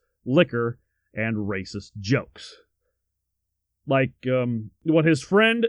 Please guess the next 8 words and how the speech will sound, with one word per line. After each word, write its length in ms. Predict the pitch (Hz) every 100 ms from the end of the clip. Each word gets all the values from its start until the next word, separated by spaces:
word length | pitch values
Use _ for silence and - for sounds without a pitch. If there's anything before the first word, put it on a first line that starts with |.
| 156
Gerald 540 | 127 165 180 175 160
Terrell, 720 | - 139 151 208 165 143 156 _ _ _ -
his 200 | 135 -
father, 560 | - - 330 262 139 131
was 200 | 131 120
assigned 580 | 127 135 113 107 113 - -
to 100 | 123
China 800 | - - - 311 262 98 117